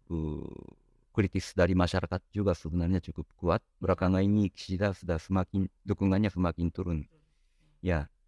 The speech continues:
Speaker 1: eh, sedangkan kalau di, karena, eh, apa namanya itu, eh, konferensi itu, G tujuh itu sangat berhasil.
Speaker 2: Ya.
Speaker 1: Jadi, eh, dukungannya, eh, tiba-tiba naik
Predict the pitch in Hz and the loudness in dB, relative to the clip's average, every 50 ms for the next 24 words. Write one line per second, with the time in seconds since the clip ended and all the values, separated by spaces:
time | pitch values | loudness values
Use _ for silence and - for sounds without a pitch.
0 | _ _ _ - 90 87 85 82 - 104 110 110 107 123 120 117 - 107 104 110 | _ _ _ 0 0 0 0 -2 -2 -2 0 0 2 0 0 2 2 4 4 4
1 | 107 98 110 107 104 107 90 - - - - - _ _ _ 139 123 110 117 123 | 2 2 0 -2 -2 -2 -4 -4 -6 -10 -14 -20 _ _ _ -6 -2 0 2 4
2 | 117 104 98 - 104 101 98 95 90 - - - _ _ _ _ _ _ - 92 | 4 2 2 2 0 0 2 0 -2 -4 -8 -18 _ _ _ _ _ _ -18 -10
3 | - 90 85 85 85 82 82 85 85 85 - - 135 147 147 - - 90 - - | -8 -4 -2 0 0 0 2 0 0 -2 0 -2 -2 -2 -2 -4 -4 -4 0 0
4 | 101 90 - 98 92 90 85 - 90 87 85 - 90 85 90 98 92 - - 95 | 0 2 4 2 2 2 2 0 -2 -2 -2 -2 -4 0 2 2 2 2 0 -4
5 | 87 87 87 82 - - - - 110 110 107 - - 113 135 143 151 - - 90 | -2 0 -2 -2 -2 -4 0 2 2 2 0 -2 -2 -2 -2 -2 -2 -4 -4 -4
6 | 110 - - _ _ 165 160 156 156 160 98 95 - _ 120 113 - - _ _ | -4 -4 -6 _ _ -8 -8 -8 -6 -6 -8 -10 -6 _ -4 -4 -4 -4 _ _
7 | _ _ _ _ _ - 110 104 92 110 - 123 123 127 123 120 127 139 147 147 | _ _ _ _ _ 0 0 2 2 0 0 2 2 4 4 4 2 2 2 2
8 | 135 127 - - - 87 95 87 85 85 87 - 110 95 101 92 - 98 95 95 | 0 -2 -4 -8 -4 -2 -2 0 0 -2 -4 -4 0 2 2 2 2 2 4 4
9 | 95 104 104 92 - | 4 4 2 2 0